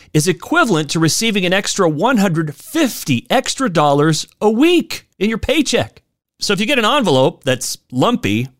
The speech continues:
on account of there's a bird or two inside, don't be insulted. It means your boss really appreciates you. They're very pleased with your performance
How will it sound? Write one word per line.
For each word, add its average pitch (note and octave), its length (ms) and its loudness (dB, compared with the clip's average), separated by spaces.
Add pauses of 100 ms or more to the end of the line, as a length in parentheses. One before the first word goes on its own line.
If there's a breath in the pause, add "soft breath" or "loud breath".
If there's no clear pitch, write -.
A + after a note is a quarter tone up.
on A#2+ 100 -6
account D#3 240 -2
of B2 160 -4
there's A#2 300 0
a A2+ 40 0
bird D3 280 2
or G2+ 80 0
two F#2+ 200 -2
inside, F2+ 460 -4 (360 soft breath)
don't G#3+ 220 0
be C#4 160 2
insulted. C4+ 680 2
It G3+ 100 0
means G3 260 -2
your G#3 80 2
boss G3 540 0
really G#3+ 640 2
appreciates G#3+ 760 0
you. E3 320 0 (140)
They're B2+ 100 -6
very A3 380 2
pleased F#3 320 -2
with D3+ 100 0
your D#3 140 2
performance G#2+ 760 -2